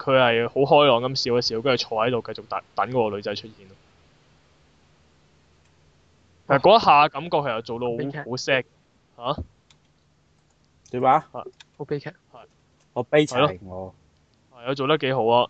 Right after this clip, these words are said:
Speaker 1: 即係嗰下係做得唔錯嘅，即係同埋加上啊，Sky High 嗰個天然呆嘅屬性係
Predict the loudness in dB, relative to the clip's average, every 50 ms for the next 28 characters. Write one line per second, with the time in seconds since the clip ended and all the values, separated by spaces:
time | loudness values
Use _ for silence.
0 | _ _ _ 0 0 2 4 6 6 8 8 6 6 4 2 -2 -4 -4 -4 -4
1 | -6 -8 -14 -12 -8 -8 -6 -6 -8 -8 -10 -10 -6 -2 0 2 2 2 0 -4
2 | _ _ _ _ _ _ _ _ _ _ _ _ _ _ _ _ _ _ 0 2
3 | 4 4 4 4 4 0 -4 _ _ 4 4 4 4 2 0 -2 -4 -4 0 4
4 | 6 6 8 6 6 4 0 _ _ _ _ _ -4 2 4 6 6 6 6 4
5 | 4 4 2 2 2 2 0 0 0 -4 -10 -12 -14 -14 -14 -12 -10 -8 -8 -8
6 | -10 -10 -12 -14 -12 -8 -6 -6 -6 -6 -6 -8 -12 -16